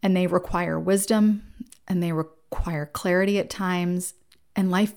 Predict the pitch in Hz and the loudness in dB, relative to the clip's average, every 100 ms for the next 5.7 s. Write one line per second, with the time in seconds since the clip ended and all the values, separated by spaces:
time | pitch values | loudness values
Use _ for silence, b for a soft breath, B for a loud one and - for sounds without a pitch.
0 | - 190 185 175 170 165 165 - 170 175 | -4 -2 0 2 2 2 -2 -2 -4 -4
1 | - 180 165 170 190 175 165 156 160 - | -4 -2 -2 -2 0 0 0 -2 -4 -2
2 | - - b b b b b b b b | 0 0 b b b b b b b b
3 | - 208 220 262 - 269 247 208 220 - | 4 6 6 4 0 0 2 2 2 0
4 | 208 190 170 170 - 180 175 190 190 185 | 0 0 0 -2 -4 -6 0 2 4 2
5 | 165 170 156 - - - | 2 2 2 -4 -16 -20